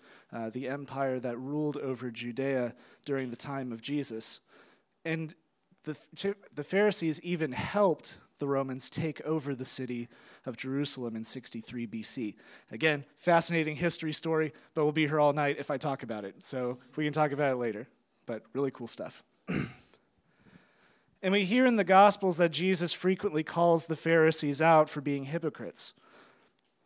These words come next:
For the Pharisees, see, their focus was on following their interpretation of the law at the expense of taking care of people.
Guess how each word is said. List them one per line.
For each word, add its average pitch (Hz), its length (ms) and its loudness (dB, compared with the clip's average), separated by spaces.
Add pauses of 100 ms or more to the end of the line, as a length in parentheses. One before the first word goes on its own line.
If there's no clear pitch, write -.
(220)
For 170 120 2
the 156 80 2
Pharisees, 190 640 8
see, 160 160 2
their 170 260 6
focus 196 580 2
was 160 160 0
on 156 140 -2
following 160 600 4
their 147 180 2
interpretation 156 880 -4
of 127 120 -8
the 127 100 -4
law 131 400 0 (340)
at 131 140 -6
the 135 80 -4
expense 131 560 -2
of 127 160 -12
taking 117 320 -8
care 196 260 2
of - 140 -6
people. 120 360 -12